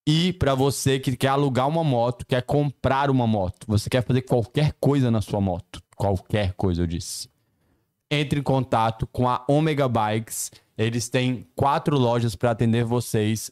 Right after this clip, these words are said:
É só buscar aí no Instagram, Omega Bikes, arroba Omega Bikes. Não tem ponto. Eu falei ponto em vários programas anteriores. Esquece isso aí que eu disse. Falei errado. Parabéns, Guilherme. Quer viajar?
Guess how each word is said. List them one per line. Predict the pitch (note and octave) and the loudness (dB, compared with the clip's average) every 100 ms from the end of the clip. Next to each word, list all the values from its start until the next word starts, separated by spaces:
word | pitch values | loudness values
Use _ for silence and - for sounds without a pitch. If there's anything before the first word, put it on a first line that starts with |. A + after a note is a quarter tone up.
| - | -4
É | A2 | -2
só | - C3 | 0 0
buscar | C3 - B2+ | 0 0 2
aí | B2 | 2
no | |
Instagram, | A#2+ - A#2 A2 G#2+ A2+ - _ C3+ | 2 0 0 0 0 0 -4 _ 0
Omega | D#3+ D#3+ C3+ | 2 2 0
Bikes, | A#2 A2 A#2 A2+ - - - | 0 0 -2 -4 -6 -8 -6
arroba | A#2+ A#2 A#2+ B2+ C3 - | -2 0 2 2 -2 0
Omega | D#3 D#3+ B2 | 0 2 2
Bikes. | G#2 F#2 - - | 0 -2 -4 -2
Não | A#2+ | 0
tem | C3 C#3 | 0 -2
ponto. | - G2 F#2+ - - | 0 -2 -4 -6 -4
Eu | |
falei | G2+ G#2+ G2+ | 0 0 0
ponto | G#2 G#2 G#2+ | -2 -2 0
em | G2 F2+ | 0 2
vários | G#2 B2 | 0 0
programas | B2 G#2+ G#2 | 0 2 2
anteriores. | G2+ G2+ F#2+ F#2+ G2 - - - _ _ | 0 -2 0 0 -2 -8 -12 -16 _ _
Esquece | - - F#2+ G2+ G#2+ | -12 -4 -2 0 0
isso | G#2+ | 0
aí | G#2 | -2
que | F2+ | 0
eu | F#2+ | -2
disse. | F2 F2+ - - - | -2 -4 -8 -12 -8
Falei | - F2+ | -4 -2
errado. | F#2 - - - - _ | -2 -4 -10 -20 -20 _
Parabéns, | F2+ F2 G2 F2 | -2 0 2 0
Guilherme. | F#2+ - G2 _ _ _ _ _ _ _ _ _ _ | -4 -6 -8 _ _ _ _ _ _ _ _ _ _
Quer | - D3+ | -4 0
viajar? | D#3 D#3 C#3 F3+ D#3 G2+ F#2 | 2 2 2 2 0 -2 -4